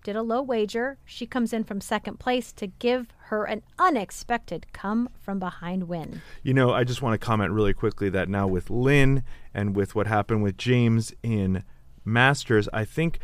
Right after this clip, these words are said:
Speaker 2: there's sort of a,
Speaker 1: Mm-hmm.
Speaker 2: a received wisdom that from second place you kinda wanna bet it all to try to, try to win. But I think we're seeing, oh, sometimes second place there's a little more strategy you can play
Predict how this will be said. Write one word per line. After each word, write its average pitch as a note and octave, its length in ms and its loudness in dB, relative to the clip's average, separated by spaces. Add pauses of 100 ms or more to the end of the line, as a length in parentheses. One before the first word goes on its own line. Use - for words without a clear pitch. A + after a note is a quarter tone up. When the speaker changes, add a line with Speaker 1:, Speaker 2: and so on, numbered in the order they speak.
(120)
Speaker 2:
there's B2 220 4
sort C3 180 6
of G2 100 4
a, A2+ 40 4
Speaker 1:
Mm-hmm. G#2+ 500 2
Speaker 2:
a - 20 -2
received B2 540 2
wisdom A2+ 480 4
that G2+ 140 0
from A2 140 0
second A2+ 280 2
place G#2+ 260 2
you G#2+ 60 -6
kinda G#2 200 0
wanna G2 180 0
bet G2 180 0
it G2 120 0
all F#2 200 4
to F#2 80 -6
try F#2 240 0
to, E2+ 160 -4 (280)
try G#2+ 120 0
to F#2+ 80 2
win. A#2+ 220 2
But G#2+ 100 4
I G#2 60 2
think A#2+ 240 -2
we're A#2 80 2
seeing, A#2 360 0
oh, C3 460 6
sometimes C3 420 -2
second A#2+ 300 -2
place A#2 280 0
there's A2 120 -4
a A2 80 0
little A#2+ 300 2
more A2 180 0
strategy G2 520 -2
you E2+ 120 -6
can F#2 120 -8
play E2+ 340 -6